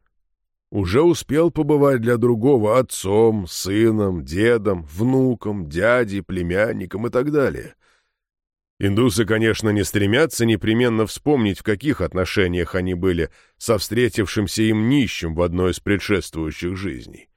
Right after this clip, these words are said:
Это непросто, они для этого должны достичь просветления.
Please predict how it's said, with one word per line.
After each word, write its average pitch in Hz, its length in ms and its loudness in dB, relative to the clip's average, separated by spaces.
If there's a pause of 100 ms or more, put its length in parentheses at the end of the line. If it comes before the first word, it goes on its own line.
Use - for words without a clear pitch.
(720)
Это 92 200 0
непросто, 147 680 0
они 85 180 -4
для 95 220 0
этого 123 300 2
должны 98 400 0
достичь 95 440 -2
просветления. 110 1000 0